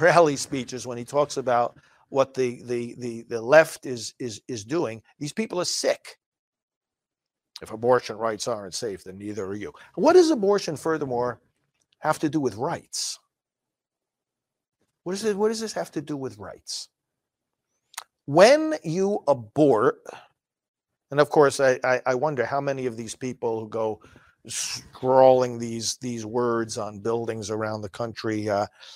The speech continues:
how many of you guys have ever seen an abortion? When people s-, speak this way, with this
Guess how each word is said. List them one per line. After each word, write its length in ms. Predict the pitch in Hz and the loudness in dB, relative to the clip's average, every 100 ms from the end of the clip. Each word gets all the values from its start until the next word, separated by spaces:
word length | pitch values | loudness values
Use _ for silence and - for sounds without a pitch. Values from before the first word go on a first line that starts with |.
| - - | -18 -6
how 100 | 269 | -2
many 220 | 330 269 | 0 2
of 60 | 254 | 2
you 80 | |
guys 260 | 190 202 185 | 8 10 8
have 140 | 180 | 6
ever 160 | 165 160 | 4 4
seen 320 | - 214 214 | -2 -2 -6
an 120 | 127 | -8
abortion? 460 | 95 82 80 - - _ _ _ _ _ _ _ _ _ _ _ _ _ _ _ _ _ _ _ _ _ _ _ | -12 -18 -18 -18 -20 _ _ _ _ _ _ _ _ _ _ _ _ _ _ _ _ _ _ _ _ _ _ _
When 160 | 165 185 | 4 6
people 360 | 277 320 330 | 6 6 4
s-, 260 | 311 - - 151 | 2 0 -4 -6
speak 380 | - - 180 165 | -8 -2 -2 0
this 300 | 131 120 - | -2 0 -2
way, 360 | 101 62 55 _ _ _ | -6 -8 -14 _ _ _
with 100 | 117 | -4
this 220 | 127 120 | -4 -4